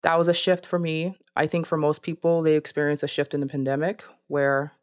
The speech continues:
they're really evaluating who they were, what they wanted to do, what space they were currently in. It just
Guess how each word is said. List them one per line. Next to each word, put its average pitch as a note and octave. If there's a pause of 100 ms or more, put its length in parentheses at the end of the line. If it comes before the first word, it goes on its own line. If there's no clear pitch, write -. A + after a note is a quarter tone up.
they're D3
really D#3+
evaluating C#3
who C#3+
they B2+
were, F3+
what D3+
they C3
wanted C3
to B2+
do, F3 (600)
what -
space D#3+
they F3+
were F3
currently F3
in. F#3 (220)
It D#3+
just E3+